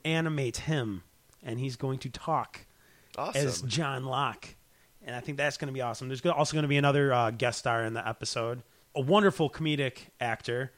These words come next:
Speaker 1: Jane Kasmer's, Jane Kasmer, Jane Kas-,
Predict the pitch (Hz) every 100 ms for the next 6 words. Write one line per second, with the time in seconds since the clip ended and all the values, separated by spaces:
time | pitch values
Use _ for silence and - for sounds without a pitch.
0 | _ - 117 160 165 165 156 165 160 135
1 | 165 151 - - - - _ _ 117 147
2 | 156 143 160 160 156 156 147 135 131 _
3 | _ - - 120 175 185 - - 190 170
4 | - -